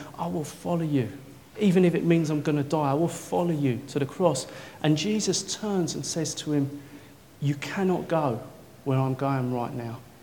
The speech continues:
And then he, then he tells them that just, it must have just been crushing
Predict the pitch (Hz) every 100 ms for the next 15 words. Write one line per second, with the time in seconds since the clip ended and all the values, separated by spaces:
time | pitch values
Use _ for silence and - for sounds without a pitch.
0 | - - - 131 165 165 160 175 175 175
1 | 190 175 156 156 156 - - - - -
2 | - - - 190 - - 180 208 190 -
3 | - 185 - 170 160 - - - 196 170
4 | - 156 120